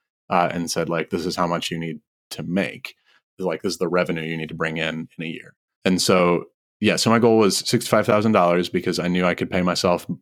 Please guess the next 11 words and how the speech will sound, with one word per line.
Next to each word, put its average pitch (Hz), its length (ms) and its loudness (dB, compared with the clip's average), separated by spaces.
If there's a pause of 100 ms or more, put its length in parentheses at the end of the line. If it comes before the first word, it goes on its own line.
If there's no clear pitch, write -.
(120)
slightly 98 400 2
more 90 480 2
every 95 200 2
month 90 380 0 (380)
than 87 400 0
I 87 100 0
was 82 180 -4 (280)
making 90 320 -2
my 90 100 2
old 82 160 0
job. 82 320 0